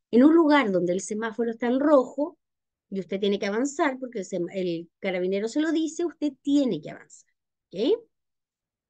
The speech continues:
Aquí tenemos tres posturas distintas. La postura de frente significa detenerse, una mano arriba significa advertencia y la postura de costado significa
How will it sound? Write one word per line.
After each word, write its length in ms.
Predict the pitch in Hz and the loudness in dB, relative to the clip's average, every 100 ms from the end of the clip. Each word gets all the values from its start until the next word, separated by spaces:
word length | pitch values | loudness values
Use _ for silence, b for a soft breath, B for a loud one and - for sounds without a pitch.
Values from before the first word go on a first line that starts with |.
| _ - | _ -12
Aquí 240 | 240 269 | -8 -4
tenemos 400 | 285 285 277 285 | 0 2 2 0
tres 160 | - 262 | -2 -6
posturas 480 | 254 233 - 170 160 | -4 -10 -10 -12 -12
distintas. 800 | 202 - 349 381 381 415 403 - | -12 -2 0 0 -2 -6 -10 -6
La 180 | 269 202 | -6 -6
postura 360 | 180 202 185 | -10 -8 -6
de 100 | 170 | -6
frente 400 | 170 185 170 170 | -8 -8 -8 -8
significa 640 | - 180 160 156 151 151 | -12 -10 -10 -10 -10 -6
detenerse, 800 | 151 151 277 339 339 359 - 392 427 _ b b - | -6 -2 2 2 0 -6 -8 -10 -10 _ b b 0
una 260 | 403 440 302 | 4 4 4
mano 280 | 233 220 | 0 0
arriba 400 | 190 175 175 180 | -2 -4 -4 -4
significa 600 | 175 170 151 147 151 156 | -6 -4 -4 -4 -8 -4
advertencia 840 | 151 214 285 339 359 349 - 392 - | -4 -2 -4 0 2 2 0 -4 -2
y 80 | 370 | 0
la 140 | 427 | 0
postura 400 | - 277 - 202 | 0 -6 -2 2
de 120 | 196 190 | 2 0
costado 460 | 151 - 180 202 | -10 -8 -4 -4
significa 760 | 202 175 147 160 214 220 226 | -4 -4 -4 -6 -8 -4 -4